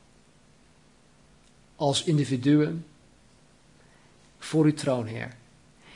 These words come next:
U kent onze worstelingen,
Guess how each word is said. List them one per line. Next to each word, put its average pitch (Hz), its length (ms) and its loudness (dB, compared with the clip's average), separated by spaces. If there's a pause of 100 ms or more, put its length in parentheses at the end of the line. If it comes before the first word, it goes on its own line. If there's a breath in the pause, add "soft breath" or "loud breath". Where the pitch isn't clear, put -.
(460 loud breath)
U 147 120 -4
kent 180 460 4
onze 143 280 2
worstelingen, 160 840 -2